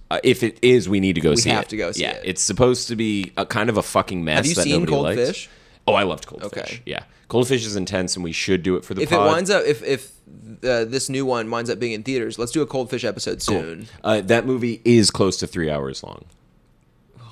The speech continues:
Speaker 2: my
Speaker 1: He
Speaker 2: God.
Speaker 1: makes very long movies.
Speaker 2: Oh my God.
Speaker 1: Yeah. Cold Fish is long. It's
Speaker 2: We'll have to
Speaker 1: very
Speaker 2: dedicate
Speaker 1: good.
Speaker 2: an afternoon to that.
Speaker 1: Yes, truly. It's worth it, like,
Speaker 2: Sure,
Speaker 1: 'cause it's,
Speaker 2: sure.
Speaker 1: it's just a slow burn, like, kinda fucked up movie, but it's
Speaker 2: Yeah.
Speaker 1: really good.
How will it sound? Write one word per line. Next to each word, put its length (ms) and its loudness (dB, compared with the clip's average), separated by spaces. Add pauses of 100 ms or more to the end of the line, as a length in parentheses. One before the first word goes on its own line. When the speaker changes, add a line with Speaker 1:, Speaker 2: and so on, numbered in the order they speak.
(140)
Speaker 2:
my 120 -20
Speaker 1:
He 180 0
Speaker 2:
God. 60 4
Speaker 1:
makes 280 4
very 300 6
long 240 -2
movies. 360 -8
Speaker 2:
Oh 20 -10
my 120 -8
God. 460 -4
Speaker 1:
Yeah. 200 -4 (840)
Cold 220 4
Fish 200 4
is 140 2
long. 300 2
It's 180 4
Speaker 2:
We'll 100 2
have 60 8
to 60 8
Speaker 1:
very 140 6
Speaker 2:
dedicate 280 6
Speaker 1:
good. 80 6
Speaker 2:
an 60 2
afternoon 400 -4
to 80 -4
that. 340 0
Speaker 1:
Yes, 240 0
truly. 420 -4
It's 220 4
worth 340 2
it, 320 -4
like, 160 2
Speaker 2:
Sure, 60 -2
Speaker 1:
'cause 160 0
it's, 80 2
Speaker 2:
sure. 240 2
Speaker 1:
it's 140 -4
just 180 -4
a 60 -4
slow 340 2
burn, 540 2
like, 160 -4
kinda 180 -2
fucked 300 -4
up 140 -2
movie, 320 -4
but 120 -6
it's 160 -8
Speaker 2:
Yeah. 80 -8
Speaker 1:
really 220 -2
good. 160 -10